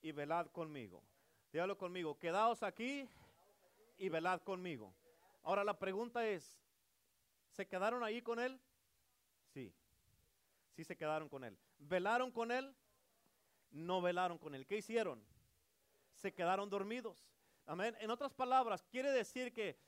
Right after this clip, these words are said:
mira, escucha, en la mente de Dios, si tú no estás velando, estás dormido.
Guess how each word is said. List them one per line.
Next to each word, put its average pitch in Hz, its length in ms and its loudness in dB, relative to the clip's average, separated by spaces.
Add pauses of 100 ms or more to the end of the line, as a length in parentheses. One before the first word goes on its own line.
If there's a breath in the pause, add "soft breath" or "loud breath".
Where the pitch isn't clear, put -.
(120 soft breath)
mira, 202 200 0
escucha, 208 460 -6
en 214 120 -2
la 202 120 6
mente 277 400 0
de 254 140 6
Dios, 233 320 2
si 190 160 -10
tú 247 180 -6
no 269 80 -4
estás 247 320 -2
velando, 240 380 0
estás 208 260 0
dormido. 175 480 -4